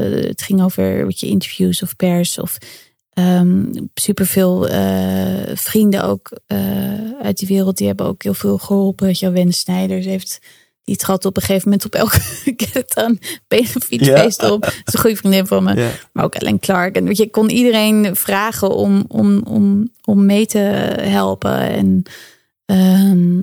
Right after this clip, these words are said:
Speaker 1: en, en iedereen vond het ook leuk, weet je wel. Iedereen vond het ook echt te gek. Je ziet ook dat mensen willen ook heel graag helpen als
Speaker 2: Ja.
Speaker 1: het gaat om dit soort onderwerpen.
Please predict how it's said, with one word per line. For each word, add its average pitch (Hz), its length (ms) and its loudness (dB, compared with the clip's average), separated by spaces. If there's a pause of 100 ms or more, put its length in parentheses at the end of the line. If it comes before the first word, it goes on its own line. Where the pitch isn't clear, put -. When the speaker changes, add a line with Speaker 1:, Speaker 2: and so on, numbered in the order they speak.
(180)
Speaker 1:
en, 214 240 2
en 226 140 2
iedereen 233 280 4
vond 233 160 2
het 220 120 2
ook 196 100 0
leuk, 196 400 0
weet 185 180 -6
je 202 80 -4
wel. - 100 0
Iedereen 202 280 0
vond 208 160 -2
het 202 120 -4
ook 196 120 -4
echt 185 180 -6
te - 60 -12
gek. - 320 -6
Je 202 100 -10
ziet 208 240 -4
ook 208 100 -6
dat - 260 -8 (580)
mensen 196 340 2
willen 208 240 4
ook 180 120 -4
heel 180 140 4
graag 190 260 -6
helpen 190 380 -2
als - 160 4
Speaker 2:
Ja. 190 60 -4
Speaker 1:
het - 100 -10
gaat 196 240 -4
om 196 80 0
dit 190 160 -2
soort 202 180 -6
onderwerpen. 196 680 0